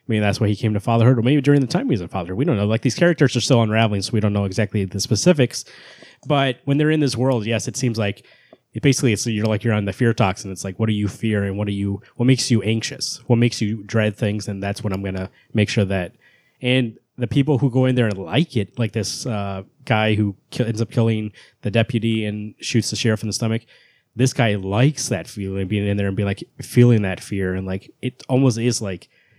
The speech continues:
kinda like Scarecrow. Like, he likes that fear and he likes seeing, and he's used to this. And, like, that's how he str-, he th-, thrives in that universe.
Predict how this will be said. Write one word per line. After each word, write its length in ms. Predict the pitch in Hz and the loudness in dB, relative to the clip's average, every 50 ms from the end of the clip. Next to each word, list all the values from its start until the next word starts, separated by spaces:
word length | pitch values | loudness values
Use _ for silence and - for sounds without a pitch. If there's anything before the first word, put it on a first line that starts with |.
| _ _ | _ _
kinda 160 | - 143 117 113 | 0 2 2 4
like 120 | 107 95 | 2 2
Scarecrow. 400 | - - - 107 98 - - 101 | 0 -2 -2 -2 0 0 -2 -2
Like, 220 | 95 92 92 - - _ - | -2 -4 -6 -8 -12 _ -8
he 180 | - - 117 | -4 -2 0
likes 220 | 107 104 110 107 - | 2 2 0 0 0
that 160 | 113 104 95 | -2 -4 -4
fear 300 | - - 123 113 113 110 | -2 0 2 4 4 4
and 100 | 104 98 | 2 0
he 60 | 98 | 0
likes 220 | 98 104 98 - - | -2 -2 -4 -4 -4
seeing, 280 | - - 110 107 110 | -2 -2 -2 -2 -2
and 260 | 107 104 101 101 - - - - - - _ _ | -4 -4 -4 -6 -8 -10 -16 -20 -20 -20 _ _
he's 300 | - 117 101 101 92 113 | 0 0 0 2 4 4
used 240 | 123 120 - - | 4 4 4 2
to 140 | - 151 139 | 4 4 6
this. 260 | 139 135 135 135 - | 6 6 4 4 2
And, 140 | - 117 104 | 0 0 0
like, 100 | 104 92 | 0 0
that's 200 | 101 110 110 - | 0 0 0 2
how 160 | - 113 107 | 2 2 2
he 100 | 101 101 | 2 0
str-, 180 | 98 - - - - | -2 -4 -8 -8 -4
he 160 | 110 113 107 | 0 0 0
th-, 160 | 98 - 120 113 | 0 -2 -4 -2
thrives 380 | - 113 110 113 120 120 110 127 | 2 2 4 4 4 4 2 2
in 60 | 117 | 2
that 120 | 120 117 | 4 4
universe. 460 | 120 127 123 123 123 131 135 - - | 4 2 2 4 4 2 2 0 -2